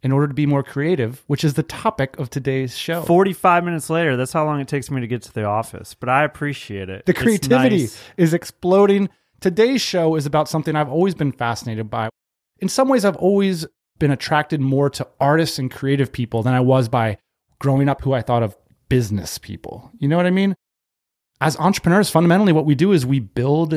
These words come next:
Speaker 1: and create things that are our own. And our first business was based on the designs you created in art school, Ian.
Speaker 2: We're both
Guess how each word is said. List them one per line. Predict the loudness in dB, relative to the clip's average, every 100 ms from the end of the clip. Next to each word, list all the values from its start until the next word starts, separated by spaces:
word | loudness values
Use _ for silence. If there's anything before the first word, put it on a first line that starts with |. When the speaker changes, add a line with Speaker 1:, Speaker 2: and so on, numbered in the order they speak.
| -4
Speaker 1:
and | -2 -2 -4 _ _
create | -10 -2 -2 -2 -8
things | -14 -8 -4
that | -2
are | -2
our | -2 0
own. | 0 0 -4 -8 _ _ -12
And | -6
our | -2
first | 0 2 0 2
business | 2 2 0
was | 0 -2
based | 0 0 0 0
on | 0 0
the | 0
designs | 2 2 2 0 -2
you | -4
created | -2 -2 -2
in | -6
art | -8 -10 -10
school, | -10 -8 -4
Ian. | -2 -4 _ _ _ _ _ _
Speaker 2:
We're | 0 2
both | 4 4 2 -2